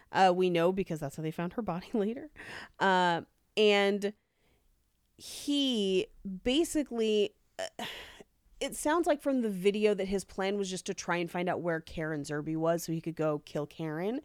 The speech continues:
Um, but as he's talking to Angela about, like, "Here's what you did to me. Here are all the abuses. Like,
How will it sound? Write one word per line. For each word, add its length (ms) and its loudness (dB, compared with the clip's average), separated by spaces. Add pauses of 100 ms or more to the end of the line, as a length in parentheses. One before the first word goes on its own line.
(680)
Um, 480 2 (440)
but 340 6
as 220 4
he's 180 -6
talking 520 0
to 140 -6
Angela 480 4
about, 280 2
like, 260 2 (240)
"Here's 300 2
what 140 0
you 120 0
did 300 2
to 100 -2
me. 220 0
Here 240 -2
are 60 4
all 100 6
the 160 0
abuses. 800 -2
Like, 280 -2